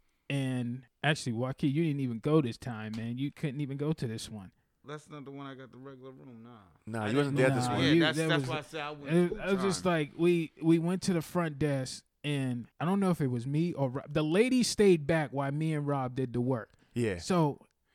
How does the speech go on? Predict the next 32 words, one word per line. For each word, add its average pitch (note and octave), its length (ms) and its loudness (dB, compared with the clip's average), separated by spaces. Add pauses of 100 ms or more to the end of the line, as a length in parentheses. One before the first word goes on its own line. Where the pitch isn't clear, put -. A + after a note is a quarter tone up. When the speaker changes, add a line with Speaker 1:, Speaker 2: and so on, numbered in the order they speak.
Speaker 1:
I E3+ 60 2
think F3 280 2
Rob F3+ 300 0
was F#3+ 140 0
at F#3+ 140 -2
the E3+ 80 0
desk F3+ 320 0
first. G3+ 280 0
Speaker 3:
Nah, B2 100 4
you, A#2 180 0
I'm C3 100 0
giving A#2+ 320 2
you A#2+ 60 4
Speaker 1:
Was D3+ 100 6
Speaker 3:
all B2 160 12
Speaker 1:
it - 20 4
me? G3+ 80 6
Speaker 3:
credit. B2 200 6
I'm C3+ 100 -2
giving B2 200 -2
you G#2 120 0
all G#2+ 180 6
credit G#2 260 0
for G2+ 100 -2
what F#2+ 160 2
happened. E2 340 -4 (400)
All A#2 180 8
credit G#2+ 220 2
for G#2+ 80 0
what F#2+ 120 4
Speaker 2:
<laughs> - 0 -
Speaker 3:
happened. E2+ 500 0